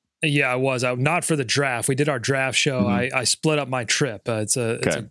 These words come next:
Speaker 1: it's a good one from Nashville to Charlotte. So I split it up. Um, but yes, I was, I was in Charlotte, uh, for the Steve Clifford announcement. <laughs> Let me tell you,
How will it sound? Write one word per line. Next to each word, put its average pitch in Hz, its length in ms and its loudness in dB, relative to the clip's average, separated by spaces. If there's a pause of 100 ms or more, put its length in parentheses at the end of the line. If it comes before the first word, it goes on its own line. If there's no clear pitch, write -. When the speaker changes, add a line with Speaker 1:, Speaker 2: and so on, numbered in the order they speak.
Speaker 1:
it's - 140 -6
a - 40 -4
good 151 360 2
one 127 180 0
from 127 480 0
Nashville 131 580 0
to 113 120 0
Charlotte. 110 500 0
So 123 120 -2
I - 20 -2
split 165 420 2
it 165 80 2
up. 131 240 -2 (560)
Um, 120 400 0
but 123 580 -2 (140)
yes, 127 460 0
I 120 40 0
was, 120 440 0
I 131 60 0
was 131 220 0
in 120 120 -2
Charlotte, 117 640 -2
uh, 117 180 0
for 123 140 0
the 104 80 -2
Steve 175 200 2
Clifford 165 300 2
announcement. 117 460 -2
<laughs> - 0 -
Let 135 100 4
me 214 80 4
tell 220 160 2
you, 143 160 0